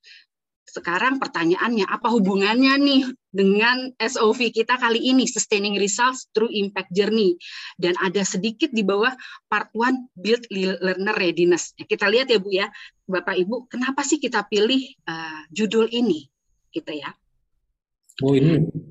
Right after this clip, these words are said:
Speaker 2: berarti kayak ini ya, Mbak Yu, ya, kayak f-, apa, drama-drama Korea gitu ya, nanti bersambung gitu ya?
Speaker 1: Bersambung, <laughs> masih ada episode kedua, Mas Steven. Mas
Speaker 2: Oh.
Speaker 1: Steven, bener banget, karena nanti di sini kita akan bicara dua hal, dari sisi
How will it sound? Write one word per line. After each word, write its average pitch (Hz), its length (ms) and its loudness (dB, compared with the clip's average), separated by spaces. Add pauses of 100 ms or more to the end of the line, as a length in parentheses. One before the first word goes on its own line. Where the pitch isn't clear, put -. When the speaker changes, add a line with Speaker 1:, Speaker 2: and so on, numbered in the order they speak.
(100)
Speaker 2:
berarti 113 240 4
kayak 135 400 4
ini 156 160 6
ya, - 20 6
Mbak 107 160 6
Yu, 107 140 4
ya, 101 160 2
kayak 110 320 4
f-, - 160 -4
apa, 113 240 -2
drama-drama 120 560 -2
Korea 127 260 2
gitu 127 300 2
ya, 82 180 2
nanti 107 300 -6
bersambung 113 480 2
gitu 110 240 2
ya? - 20 -10 (300)
Speaker 1:
Bersambung, 311 1200 2
<laughs> 320 80 2
masih 359 240 0 (140)
ada 339 160 0
episode 370 480 2
kedua, 320 420 6
Mas 294 240 2
Steven. 311 460 -2 (320)
Mas - 100 2
Speaker 2:
Oh. - 60 2
Speaker 1:
Steven, 311 320 2 (420)
bener 262 380 6
banget, 262 340 0
karena 302 240 4
nanti 320 320 6
di 285 80 4
sini 233 380 -2
kita 294 260 -2
akan 269 160 4
bicara 233 640 0 (340)
dua 202 240 2
hal, 214 460 -2 (340)
dari 190 400 2
sisi 220 640 -6